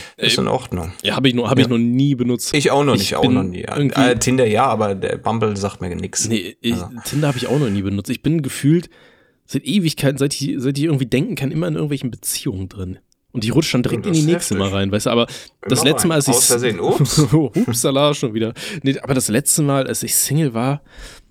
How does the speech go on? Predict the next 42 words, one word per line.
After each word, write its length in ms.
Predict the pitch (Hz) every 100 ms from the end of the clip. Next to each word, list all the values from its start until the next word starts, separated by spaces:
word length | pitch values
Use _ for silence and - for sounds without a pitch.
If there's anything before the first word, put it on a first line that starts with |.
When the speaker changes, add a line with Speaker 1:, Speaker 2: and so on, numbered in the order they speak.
| _
Speaker 2:
boah, 180 | - -
ich 120 | -
glaub, 180 | 123 -
da 120 | 123
gab's 360 | - 110 160 -
sowas 320 | 156 147 -
wie, 240 | 123 107 104
wie 220 | 104 101
diese, 480 | 110 104 - - 101
wie 60 |
Tinder 360 | - - 117 101
und 120 | 98
so 100 | 110
noch 200 | 101 -
gar 200 | 101 95
nicht, 240 | 101 -
oder? 280 | - 117 175 - _ _
Wann, 200 | - 113
wann 160 | 117 156
kam 220 | 175 143
Tinder 360 | - 104 104 139
raus? 420 | 156 190 180 - _ _ _ _
Oder 160 | - 113
zumindest 300 | - 139 127
Speaker 1:
Boah, 60 | 131
Speaker 2:
war's 120 | 139
Speaker 1:
schon, 80 | 123
Speaker 2:
auf 60 |
jeden 120 | 113 131
Fall 100 | 113
Speaker 1:
schon 60 |
Speaker 2:
bei 40 | 107
Speaker 1:
ein 40 |
Speaker 2:
uns 80 | 151
Speaker 1:
bisschen 100 | 120
Speaker 2:
dann 80 | 104
nicht 80 | 104
Speaker 1:
später. 240 | 101 110
Speaker 2:
be-, 60 | 104
bekannt. 420 | 107 - 117 185 135
Speaker 1:
Ja, 140 | 135
ja. 240 | 117 110